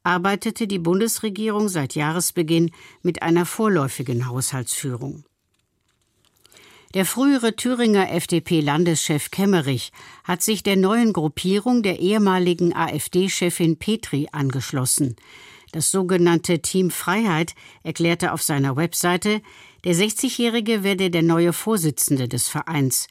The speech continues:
Kemmerich und Petri würden ein völlig neues, bislang fehlendes politisches Angebot unterbreiten, hieß es. Kemmerich war zweitausendzwanzig mit Hilfe der A F D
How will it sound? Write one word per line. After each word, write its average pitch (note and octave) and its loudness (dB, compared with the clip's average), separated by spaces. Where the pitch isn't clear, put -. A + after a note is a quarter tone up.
Kemmerich G3 0
und D#3 0
Petri F#3 0
würden F#3+ 0
ein D#3 0
völlig E3+ 0
neues, F3 2
bislang F#3 2
fehlendes G#3+ 0
politisches E3 0
Angebot D#3 0
unterbreiten, B2+ -4
hieß B2+ -4
es. - -6
Kemmerich A#3 2
war E3+ 0
zweitausendzwanzig D#3 -2
mit D#3+ 2
Hilfe F#3+ 0
der D#3 -4
A D#3 -4
F C#3+ -8
D G3 0